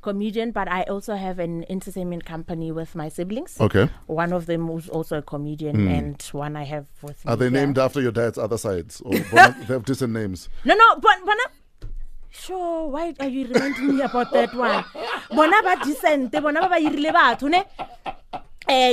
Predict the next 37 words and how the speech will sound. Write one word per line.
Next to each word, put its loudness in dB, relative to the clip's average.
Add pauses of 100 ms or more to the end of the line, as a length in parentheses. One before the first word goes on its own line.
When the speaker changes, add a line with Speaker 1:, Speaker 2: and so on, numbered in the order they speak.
Speaker 1:
ke 0
hona 2
le, -4
ke, -6
eh, -6
second 0
born -4
ke -8
Dimakatso. -4
A -6
ke -8
tsebe -4
re -4
na -2
makaditse -6
keng. -8
Speaker 2:
Yeah. 4
Speaker 1:
Yeah, -6 (160)
but -6
wa -4
utlwa -2
gore -6
e -8
na -4
le -6 (160)
that -8
zest -10
nyana. -8
Speaker 2:
Sure. 2
Speaker 1:
And -4
then -2
third 0
born -2 (440)
ke, 0
ke -8
Tshepo. -6 (240)
Speaker 2:
Sure. -2